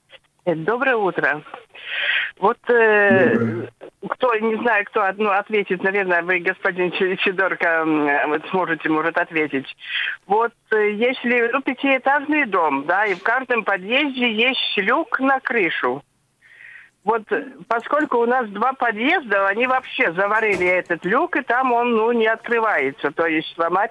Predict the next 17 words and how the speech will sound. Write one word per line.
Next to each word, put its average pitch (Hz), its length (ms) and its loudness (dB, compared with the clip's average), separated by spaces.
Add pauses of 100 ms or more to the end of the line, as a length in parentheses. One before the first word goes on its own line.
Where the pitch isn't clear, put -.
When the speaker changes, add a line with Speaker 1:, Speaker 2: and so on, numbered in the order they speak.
Speaker 1:
или 190 160 0
что-то. - 380 -4
А, 151 340 2
только 208 360 -2
один 190 400 0 (340)
люк, 190 500 2
ну, 247 200 2
и 247 200 0
тот, 269 260 0
х-, 220 160 -2 (240)
ну, 226 160 2
хотят 247 420 0
там 214 220 0
закрыть 208 480 -2
на, 220 180 2
на 208 220 2
замок. 196 560 -2